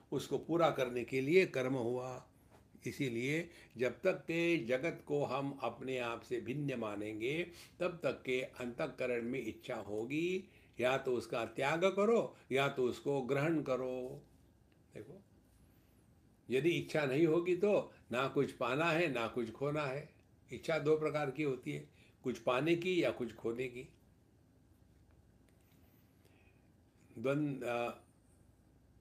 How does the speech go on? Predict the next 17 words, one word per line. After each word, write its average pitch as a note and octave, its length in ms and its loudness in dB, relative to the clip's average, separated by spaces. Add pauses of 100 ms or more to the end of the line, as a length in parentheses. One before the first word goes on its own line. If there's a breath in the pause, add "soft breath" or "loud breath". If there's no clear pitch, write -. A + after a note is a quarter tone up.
(120)
अध्यात्म C3+ 500 -2
वि-, C3+ 340 0 (500)
नित्या F3 380 -4
विनिवृत्त B2+ 520 -2
कामा। F#2+ 420 -4
फिर C3+ 240 -4
आखिरी A#2+ 340 -2
में D3 140 0
है, E3+ 280 -2 (340 loud breath)
"द्वंद्वैर्विमुक्ता E3+ 1200 8
सुख C#3+ 200 -2
दुख F#3 300 2
सजने A2+ 460 -2
ही।" A#2 480 -4 (240)
ये C#3 120 4
भी D#3+ 200 -2
बहुत C3 380 -2